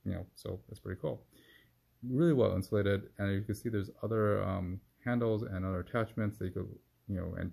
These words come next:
T-links and, and pretty much, yeah, it's, it's a pretty well-built, uh, thirty can soft-sided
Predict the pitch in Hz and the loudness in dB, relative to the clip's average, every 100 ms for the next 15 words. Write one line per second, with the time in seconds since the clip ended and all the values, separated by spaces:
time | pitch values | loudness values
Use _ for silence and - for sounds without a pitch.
0 | - 113 110 107 117 107 - - 92 - | -6 -2 -2 -2 -2 -2 -2 -6 -10 -10
1 | - _ 101 92 87 - _ - - 202 | -16 _ -4 -4 -4 -8 _ -14 -10 -4
2 | 202 117 - 95 90 - - 95 - _ | -2 -2 0 -2 -2 -6 -10 -10 -12 _
3 | _ _ - 120 107 123 131 123 120 - | _ _ -8 -6 -2 0 2 2 0 -8
4 | - 98 101 107 95 - - _ _ _ | -6 -2 -2 0 0 -2 -8 _ _ _
5 | _ 101 92 - - 92 98 - 95 92 | _ -6 -4 -4 -2 -2 -2 -2 -2 -2
6 | 92 - - - 87 87 - 87 87 87 | -6 -12 -20 -8 -6 -4 -4 -2 -2 -4